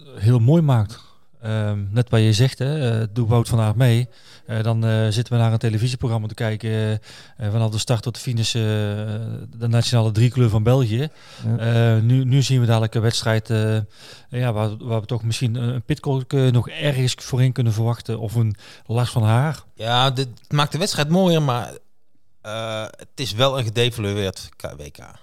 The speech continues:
Speaker 2: Ja, dit, dit jaar.
Speaker 3: Linksom of
Speaker 2: Ja.
Speaker 3: rechtsom.
Speaker 2: Ja, ik, eh, ik zat, eh, de afgelopen cross heb ik zitten kijken natuurlijk. En,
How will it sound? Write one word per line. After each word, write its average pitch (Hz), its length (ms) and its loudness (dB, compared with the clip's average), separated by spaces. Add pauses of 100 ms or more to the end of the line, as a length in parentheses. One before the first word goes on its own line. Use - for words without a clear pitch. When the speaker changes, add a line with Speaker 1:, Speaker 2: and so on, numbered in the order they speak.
(280)
Speaker 2:
Ja, 107 260 0
dit, 113 280 0
dit 117 200 0
jaar. 117 100 2
Speaker 3:
Linksom 120 220 0
of 110 100 -4
Speaker 2:
Ja. 113 60 -2
Speaker 3:
rechtsom. 95 240 -2 (240)
Speaker 2:
Ja, 151 220 6
ik, 156 180 2
eh, 160 140 4 (320)
ik 143 120 -10
zat, 147 200 -2
eh, 156 340 -4
de 135 140 -10
afgelopen 127 380 -8
cross 156 260 -6
heb 123 160 -6
ik 117 100 -12
zitten 120 260 -8
kijken 139 340 -6
natuurlijk. 147 300 -10
En, 117 120 -2